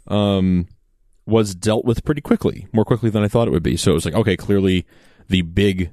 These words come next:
the big climax is gonna be something else, and, and we got there. But, um, yeah, so this was dealt with a little more quickly than I thought, with sort of, like, giving the speech, giving everyone hope, um, and having that be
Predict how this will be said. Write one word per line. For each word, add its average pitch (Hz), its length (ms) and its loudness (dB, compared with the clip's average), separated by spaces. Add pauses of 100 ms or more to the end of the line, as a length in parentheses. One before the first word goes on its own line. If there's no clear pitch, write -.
the 90 120 0
big 87 380 0
climax 95 480 0
is 87 80 -10
gonna 90 140 0
be 90 100 2
something 85 380 0
else, - 240 -4
and, 82 180 2
and 80 140 2
we 80 80 0
got 90 240 0
there. 60 140 -2 (100)
But, - 200 0 (400)
um, 87 380 0 (840)
yeah, 143 180 2
so 107 160 -4
this 135 160 0
was 208 100 0
dealt 127 220 2
with 110 100 2
a 107 40 0
little 113 160 0
more 104 160 2
quickly 101 260 -2
than 92 140 2
I 90 80 0
thought, 104 340 0
with 87 140 -4
sort 92 200 0
of, 85 120 -2
like, 87 200 0 (320)
giving 131 240 0
the 127 80 0
speech, 104 520 -2
giving 110 240 0
everyone 104 260 0
hope, 92 400 0 (340)
um, 90 320 0
and 95 120 0
having 95 340 0
that 90 200 -2
be 92 340 2